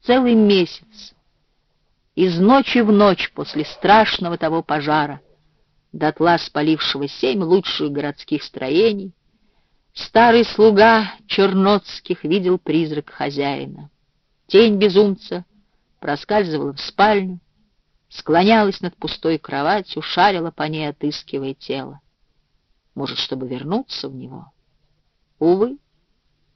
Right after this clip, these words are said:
искала понапрасну. И лишь в конце апреля, после того, как начальник пожарной службы, заточенный в клинику доктора Жиготы, в беспамятстве выбросился из окна и тут же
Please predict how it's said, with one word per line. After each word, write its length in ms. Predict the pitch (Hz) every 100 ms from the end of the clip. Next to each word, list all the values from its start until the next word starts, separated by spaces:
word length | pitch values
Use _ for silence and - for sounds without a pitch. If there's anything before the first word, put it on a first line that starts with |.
| _
искала 420 | - - - -
понапрасну. 680 | - 117 - 113 - - - _ _ _ _ _ _ _ _ _ _ _
И 60 | 156
лишь 180 | 214 233
в 80 | -
конце 420 | 226 220 285 277
апреля, 400 | - 226 277 254
после 280 | 233 - 220
того, 220 | 214 247
как 180 | 220 214
начальник 480 | 208 240 226 214
пожарной 500 | - 196 208 196 190
службы, 600 | 185 - 175 214 170 165 151
заточенный 760 | 151 151 - 196 196 170 160
в 160 | - _
клинику 580 | 156 170 185 165 - 151
доктора 840 | 156 156 170 - _ 139 139 139
Жиготы, 680 | 143 139 170 208 - 139 _ _ _ _ _ _
в 80 | 135
беспамятстве 1160 | 139 180 - - 208 208 185 165 - - 139 135
выбросился 840 | 151 226 185 165 - 151 143 -
из 140 | 139
окна 400 | 151 - 160 165
и 100 | 151
тут 400 | 143 - 208 196
же 220 | 151 143